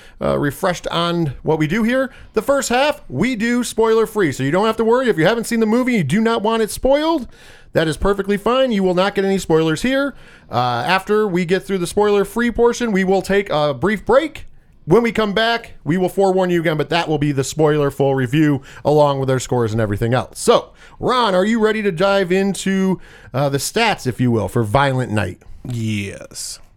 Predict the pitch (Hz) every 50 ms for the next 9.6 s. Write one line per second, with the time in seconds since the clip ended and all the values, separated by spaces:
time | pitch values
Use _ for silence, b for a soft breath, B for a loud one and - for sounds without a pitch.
0 | _ _ B B B B B B B - 185 180 220 233 233 214 180 175 208 220
1 | - 165 151 127 156 160 160 208 196 185 - 165 147 135 139 - - - 285 311
2 | 285 180 131 - - - 156 139 - 151 131 - - - - 143 180 147 113 -
3 | - 101 90 87 80 - - 233 220 214 208 190 B B B B B B 220 247
4 | 233 214 180 190 233 240 233 185 - 202 208 208 208 175 143 160 160 151 120 -
5 | - - 277 381 359 269 180 165 139 120 107 95 - - - 147 160 160 127 113
6 | 101 85 78 - - - - - B B B B B B B B 110 123 123 135
7 | 127 156 170 165 175 175 165 160 165 - 165 180 185 190 208 220 190 b b b
8 | b 120 135 131 - - - 170 185 208 214 220 220 226 226 208 185 - - -
9 | - 104 123 202 277 - - 139 113 107 143 196